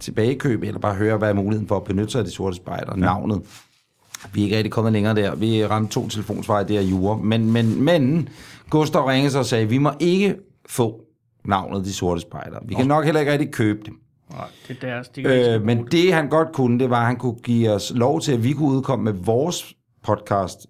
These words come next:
Speaker 1: vi laver i forvejen på Danmarks Radio.
Speaker 2: Mhm.
Speaker 1: Og så kunne vi kalde den De Sorte Spejdere. Og der er, lige nu har jeg ligget søvnløs siden det opkald, den samtale, og tænkt over,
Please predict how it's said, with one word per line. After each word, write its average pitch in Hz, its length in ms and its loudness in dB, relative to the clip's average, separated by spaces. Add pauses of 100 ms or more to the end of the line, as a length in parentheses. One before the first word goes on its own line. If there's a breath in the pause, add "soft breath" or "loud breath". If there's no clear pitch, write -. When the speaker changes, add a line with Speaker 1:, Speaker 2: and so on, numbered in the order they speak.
(140)
Speaker 1:
vi 98 60 0
laver 98 280 2
i - 20 0
forvejen 123 600 0
på 156 100 0
Danmarks 107 400 -2
Radio. 98 340 -4 (120)
Speaker 2:
Mhm. 98 500 -2
Speaker 1:
Og 117 100 2
så 143 280 -2
kunne 240 140 0
vi 247 100 2
kalde 123 240 0
den 98 100 -2
De 95 60 -2
Sorte 98 300 -2
Spejdere. - 420 -12 (640 soft breath)
Og 135 80 0
der 196 80 4
er, 185 220 4
lige 208 200 4
nu 196 220 4 (280)
har 165 100 2
jeg 156 160 4
ligget 151 240 2
søvnløs 156 460 2
siden 156 320 2
det 147 140 4
opkald, 127 480 0
den 127 140 -2
samtale, 120 600 0
og 117 160 -2
tænkt - 280 -2
over, 113 280 0